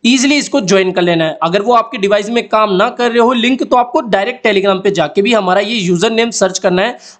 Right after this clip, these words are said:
आई एम समझा दो भैया, बस स्पेलिंग का जरूर से ध्यान रखना। यही मेरी,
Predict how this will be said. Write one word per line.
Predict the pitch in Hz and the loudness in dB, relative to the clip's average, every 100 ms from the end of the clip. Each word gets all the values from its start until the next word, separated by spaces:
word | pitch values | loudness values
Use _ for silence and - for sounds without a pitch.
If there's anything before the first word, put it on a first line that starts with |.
| - | 0
आई | 202 269 277 - | 0 -2 -8 0
एम | 226 247 | 0 0
समझा | 226 190 175 175 | -4 -2 0 0
दो | 170 | -2
भैया, | 151 151 | -2 -4
बस | 147 247 247 | 0 -2 -2
स्पेलिंग | - - 226 294 | -6 -2 -2 -2
का | 269 | -2
जरूर | 190 190 | -2 -2
से | 190 | -2
ध्यान | 185 175 175 | -2 -2 -2
रखना। | 170 196 | -2 0
यही | 220 160 202 | 0 0 0
मेरी, | 233 220 226 226 | 0 0 0 -2